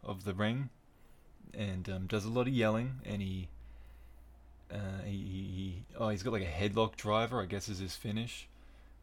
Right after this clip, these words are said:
So he hits, uh, Vincent with that, and then he pulls out another table and then leaps off the top turnbuckle to the outside through the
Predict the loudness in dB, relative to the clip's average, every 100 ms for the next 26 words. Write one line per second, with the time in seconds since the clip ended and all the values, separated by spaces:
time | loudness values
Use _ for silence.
0 | -20 -12 -6 -2 0 -2 -2 -2 -2 0
1 | -2 -6 -10 -12 -4 0 2 2 0 -2
2 | -12 -16 -6 -6 2 4 4 4 2 4
3 | 4 4 4 6 4 2 -12 -20 -20 -2
4 | 2 4 6 4 6 4 4 -2 -4 0
5 | 0 0 0 -2 -8 -18 -18 -18 -18 -6
6 | -2 0 0 0 0 2 -2 -2 0 0
7 | 0 -2 0 0 -2 -2 -4 -6 -16 -18
8 | -10 0 4 6 6 4 4 4 4 2
9 | 4 4 2